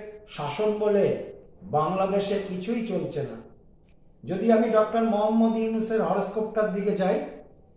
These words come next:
তাহলে আমি এক বলবো যে ডক্টর মোহাম্মদ ইউনূসের এই সময়কালটাতে কিন্তু মোহাম্মদ ইউনূসের ওপরে যত দিন যাবে, অর্থাৎ রবির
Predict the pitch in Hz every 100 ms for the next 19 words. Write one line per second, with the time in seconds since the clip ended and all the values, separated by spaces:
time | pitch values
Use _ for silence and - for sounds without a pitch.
0 | - - 175 196 220 214 220 226 202 -
1 | 170 196 202 233 - - - - - 147
2 | 143 170 175 220 214 175 175 190 208 220
3 | 226 220 226 226 - 156 135 - - -
4 | - - 160 208 226 - 185 202 226 220
5 | 220 220 226 214 226 226 233 226 196 147
6 | - - - - - - 120 160 202 214
7 | 226 208 202 208 220 214 226 226 220 220
8 | 202 143 - - - - - - - -
9 | - - - - - - - - - -
10 | - - - - - - - 180 - 247
11 | 233 165 226 277 233 180 147 - - 156
12 | - 233 233 - - - - - - -
13 | - - 135 190 240 240